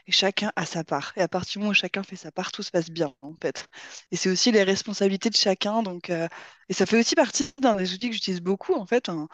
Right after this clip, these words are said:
en coaching, c'est responsabiliser beaucoup le coaché, en fait, sur, euh, sur ce qu'il veut vraiment et là où il veut aller, parce que moi, je ferais rien à sa place, en fait. Donc, euh, je vais juste accompagner à faire par lui-même. Et ça, ça fait aussi partie d'un des axes de travail, euh, que je, que je, je, je,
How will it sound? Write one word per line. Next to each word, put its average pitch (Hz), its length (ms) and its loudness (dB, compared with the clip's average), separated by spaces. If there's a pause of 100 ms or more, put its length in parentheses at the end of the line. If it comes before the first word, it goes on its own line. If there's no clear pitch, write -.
(260)
en 160 80 -2
coaching, 185 300 0
c'est 165 180 0
responsabiliser 196 880 0
beaucoup 202 420 -4
le 196 140 2
coaché, - 380 0
en 185 80 -2
fait, 208 260 -4
sur, 202 260 0
euh, 175 200 -2 (260)
sur 180 200 -2
ce - 80 -8
qu'il 185 140 -6
veut 202 140 4
vraiment 208 420 2
et 214 60 2
là 165 160 0
où 180 40 0
il 180 100 -4
veut 180 180 -2
aller, 185 240 2
parce - 140 -8
que - 120 -12
moi, 180 100 -2
je 202 80 4
ferais - 160 -4
rien 190 200 0
à - 40 0
sa 175 120 -4
place, 190 260 -4
en 180 40 -14
fait. - 240 -8 (340)
Donc, 170 300 -8
euh, 156 220 -4 (760)
je 190 80 -4
vais 180 40 2
juste 196 160 2
accompagner 196 400 0
à 208 60 2
faire 208 260 0
par 196 200 2
lui-même. 190 320 -2 (540)
Et 165 180 -2
ça, 208 120 -2
ça 202 120 -2
fait - 120 -4
aussi 185 180 -2
partie 202 300 -2
d'un 190 140 0
des 170 160 0
axes 185 180 0
de 180 60 2
travail, 185 480 0
euh, 160 320 -6 (920)
que 180 100 -8
je, - 120 0
que 175 120 -4
je, 170 260 -6
je, - 240 -8
je, 190 120 -10